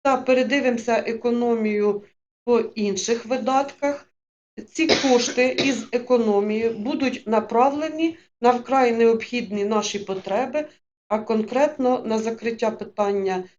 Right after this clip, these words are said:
е, вугілля та придбання дров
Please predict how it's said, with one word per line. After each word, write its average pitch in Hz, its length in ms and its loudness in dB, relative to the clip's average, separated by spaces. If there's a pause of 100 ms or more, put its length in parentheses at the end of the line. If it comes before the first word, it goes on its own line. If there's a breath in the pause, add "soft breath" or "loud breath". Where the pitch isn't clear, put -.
(260)
е, 180 100 -6
вугілля 190 640 -2
та 196 260 0
придбання 185 760 -2
дров 180 480 -4